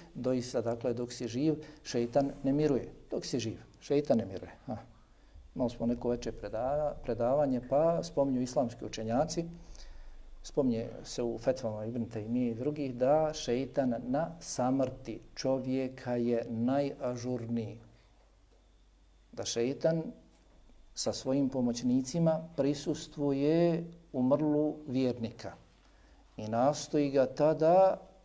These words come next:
odvratiti od vjere. I govori svojim pomoćnicima: „Sad ga držite, ne napuštajte ga, ne ostavljajte. Ako vam sad ode, gotovo je.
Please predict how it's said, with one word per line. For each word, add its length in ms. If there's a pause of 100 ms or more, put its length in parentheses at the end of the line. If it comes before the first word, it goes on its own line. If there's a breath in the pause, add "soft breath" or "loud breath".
odvratiti 760
od 100
vjere. 220 (1200 soft breath)
I 100
govori 460
svojim 440
pomoćnicima: 920
„Sad 420
ga 160
držite, 460
ne 120
napuštajte 800
ga, 140
ne 160
ostavljajte. 640
Ako 200
vam 200
sad 220
ode, 260 (420)
gotovo 260
je. 80